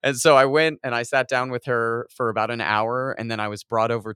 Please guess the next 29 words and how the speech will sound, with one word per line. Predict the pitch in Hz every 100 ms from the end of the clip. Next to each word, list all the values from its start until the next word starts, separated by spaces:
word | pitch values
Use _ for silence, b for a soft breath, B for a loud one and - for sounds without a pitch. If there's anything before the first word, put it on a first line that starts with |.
| -
to | 107
a | 101
much | 113 -
larger | 104 104 113 113
table, | 104 101 101
and | 104
I | 135
was | 165
supposed | 214 196
to, | 143
like, | 113 92
run | 98 110 113 110
to | 107 98 92 92
Little | 113 110
Shop | 117 98
of | 95
Horrors, | 110 101 95 101
which | -
I |
was | 90 90
doing | 104 98 92
at | -
the |
time, | - 92 92 95
playing | 104 95 101
Seymour, | - 110 101 92 95 -
um, | 104 90 90
off | 107 - -
Broadway. | 101 101 98 87